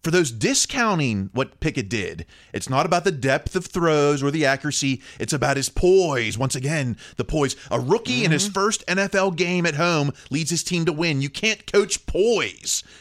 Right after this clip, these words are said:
Speaker 1: It's something you have or doesn't have. He showed he has it. Poi-, I've never seen the poise rating. It's not even on Madden. The poise rating. How do you, how do you rate Kenny's poise?
Speaker 2: I mean, it's, it's, this is, I, it's so rare I get to say this about tweets on this show, but I hope this is true.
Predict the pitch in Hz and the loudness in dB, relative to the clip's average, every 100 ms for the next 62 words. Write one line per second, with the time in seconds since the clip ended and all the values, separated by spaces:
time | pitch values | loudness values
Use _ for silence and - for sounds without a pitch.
0 | - 131 170 170 156 135 151 156 131 139 | -6 -2 -2 0 0 0 0 0 0 -2
1 | 143 120 101 95 - 156 151 110 123 127 | -2 -2 -2 -4 -6 -6 -6 -2 -2 -2
2 | - - - - - 262 339 247 135 160 | -8 -14 -20 -8 0 4 4 4 2 0
3 | 254 262 269 233 160 170 - 277 302 190 | -2 -2 -4 -4 -2 -2 0 0 0 0
4 | 139 131 139 202 214 196 185 190 180 - | -2 -2 -2 0 0 -2 0 0 -2 -8
5 | - 175 196 147 104 101 139 123 185 220 | -4 0 2 0 -4 -6 -8 -4 -2 0
6 | 196 123 117 107 110 160 185 165 147 180 | 0 -2 -2 -2 -2 -2 -2 -6 -4 -4
7 | 170 175 - - 156 - - 170 214 104 | -2 -4 -6 -8 -6 -6 -4 -2 0 -2
8 | 85 139 160 147 143 139 139 135 139 - | -6 -6 -4 -2 -2 -2 -4 -4 -4 -4
9 | 160 156 123 135 139 135 135 139 - 160 | -6 -6 -6 -6 -6 -6 -6 -4 -2 0
10 | 185 127 147 156 117 104 104 - 101 120 | 0 0 -2 -2 -2 -4 -8 -8 -6 -2
11 | 131 110 - 92 95 - 113 120 - 113 | -2 -4 -8 -8 -8 -8 -8 -8 -4 -4
12 | 98 90 - 123 131 101 80 98 - 117 | -4 -8 -6 -4 -4 -6 -6 -8 -4 -4
13 | 110 139 190 - 185 - 143 - - 190 | -2 -2 -2 -4 -6 -6 -6 -6 -6 -6
14 | - | -8